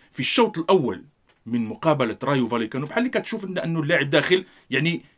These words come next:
آه، فيه نرفزة كبيرة، يعني، داخل مضطرب، لم يقدم شيء لا دفاعيًا ولا هجوميًا. أخطاؤه، يعني، كثيرة جدًا، لا يغطي على الكرات، كل الكرات تكون في ظهره هجوميًا، مشلول.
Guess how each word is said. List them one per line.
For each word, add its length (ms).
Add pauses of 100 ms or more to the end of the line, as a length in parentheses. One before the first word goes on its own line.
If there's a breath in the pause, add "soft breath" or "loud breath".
(100)
آه، 220
فيه 340
نرفزة 400
كبيرة، 480 (200)
يعني، 180
داخل 240
مضطرب، 580 (360)
لم 120
يقدم 340
شيء 280 (120)
لا 240
دفاعيًا 640 (220 loud breath)
ولا 260
هجوميًا. 480
أخطاؤه، 640
يعني، 200
كثيرة 480
جدًا، 360 (260 loud breath)
لا 120
يغطي 440
على 140
الكرات، 420 (200 soft breath)
كل 180
الكرات 420
تكون 280
في 140
ظهره 380 (220 loud breath)
هجوميًا، 520
مشلول. 800